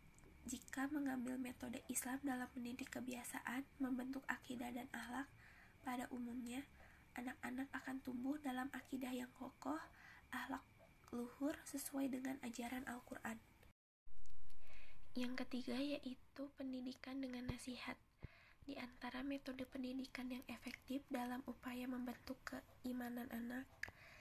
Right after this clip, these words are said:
mempersiapkan secara moral dan sosial ada dengan metode nasihat.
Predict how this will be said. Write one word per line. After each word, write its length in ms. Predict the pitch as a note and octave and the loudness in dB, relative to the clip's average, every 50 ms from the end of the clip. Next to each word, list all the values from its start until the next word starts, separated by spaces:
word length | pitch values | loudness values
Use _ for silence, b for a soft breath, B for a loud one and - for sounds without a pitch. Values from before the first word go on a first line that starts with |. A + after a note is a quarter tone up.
| B B B - | B B B -4
mempersiapkan 800 | - C4 C4 C4+ C4 B3+ - - C4+ B3+ - - - C4+ C#4+ D4+ | -2 0 0 2 0 -2 0 0 0 0 -2 -2 0 0 0 0
secara 400 | D#4+ D#4 - - C4 B3+ C4 B3+ | 0 -2 -2 -2 -2 0 0 0
moral 480 | B3 B3 A#3+ A#3+ A#3+ B3 A#3+ B3 B3+ | 0 0 -2 -2 -2 0 0 0 0
dan 160 | C4 B3 B3+ B3 | 0 0 -2 -2
sosial 560 | B3 B3+ B3+ - - B3+ B3 B3 C4 C#4+ - | -2 -2 -2 -2 -2 0 0 0 0 0 0
ada 320 | - C4 C4+ B3 B3 - - - - | 0 0 0 0 0 -2 -4 -10 -10
dengan 400 | - A#3+ A#3+ B3 B3+ C4 C#4+ D4 D4 - B B B B B B B B B B - | -6 -4 -2 -2 0 0 -2 -2 -4 -8 B B B B B B B B B B -4
metode 480 | - C4 B3 - - B3 A#3+ A#3+ B3+ C4+ | -2 -2 -2 0 -2 0 2 2 4 4
nasihat. 480 | C#4 C4 B3 - B3+ A#3+ A3+ A#3 B3 | 4 2 0 -2 -4 -4 -2 -4 -6